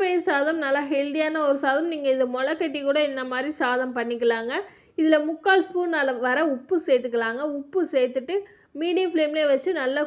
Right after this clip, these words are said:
கொதிக்க விட்டுக்கலாங்க. கொதிச்சதுக்கப்புறம் இதுல உப்பு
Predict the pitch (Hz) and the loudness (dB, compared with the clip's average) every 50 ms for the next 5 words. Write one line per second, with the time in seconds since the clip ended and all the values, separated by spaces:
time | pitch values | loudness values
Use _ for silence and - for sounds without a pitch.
0 | 294 - 294 285 294 311 320 349 330 302 254 233 269 240 247 240 240 247 294 349 | -4 -4 -4 -2 -2 -2 -2 -2 -2 -2 -2 -2 0 2 2 2 0 0 -2 -4
1 | 320 349 - 285 285 339 330 - 370 349 294 285 - 262 254 254 285 339 339 330 | -4 0 2 2 2 2 0 0 -2 -2 -2 -2 -4 -6 -4 -4 -2 -2 -2 -2
2 | 294 269 269 262 254 269 285 277 - 381 | -2 -2 0 0 0 0 -2 -4 -2 -2